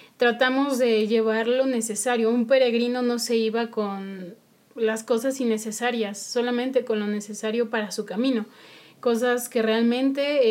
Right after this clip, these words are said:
eh, iba a ocupar en el camino, no, no se iba a llevar, no sé, un horno o un horno de microondas, cosas así,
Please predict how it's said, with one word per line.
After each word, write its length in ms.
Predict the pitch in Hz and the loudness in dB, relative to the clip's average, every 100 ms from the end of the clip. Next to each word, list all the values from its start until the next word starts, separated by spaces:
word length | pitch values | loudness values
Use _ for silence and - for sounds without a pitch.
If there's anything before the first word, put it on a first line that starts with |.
| 214 | 2
eh, 60 | 208 | 2
iba 460 | 226 226 240 233 214 | 0 0 0 0 0
a 80 | 208 | -2
ocupar 440 | 208 214 247 247 | -2 0 0 0
en 120 | 254 | 0
el 140 | 240 226 | -2 -2
camino, 480 | 220 240 339 330 233 | -2 -2 -2 0 2
no, 560 | 226 233 233 233 220 - - - - | 2 4 2 2 0 -4 -20 -18 -8
no 180 | 240 233 | -6 -4
se 140 | 254 | 0
iba 120 | 247 | 0
a 40 | 240 | 2
llevar, 400 | 226 214 226 226 | 2 2 0 0
no 160 | 220 | 0
sé, 320 | 220 - 277 269 | -2 -4 -4 0
un 140 | 233 | 0
horno 440 | 240 247 240 208 208 - - - | 2 2 0 -2 -4 -16 -20 -12
o 140 | 185 | -2
un 200 | 214 233 | 2 2
horno 180 | 233 233 | 2 2
de 60 | 226 | 0
microondas, 600 | 214 - 202 226 233 208 | -2 -4 -4 -2 -2 -4
cosas 340 | 247 233 247 220 | -4 -2 -2 -4
así, 340 | 208 226 220 | -4 -4 -6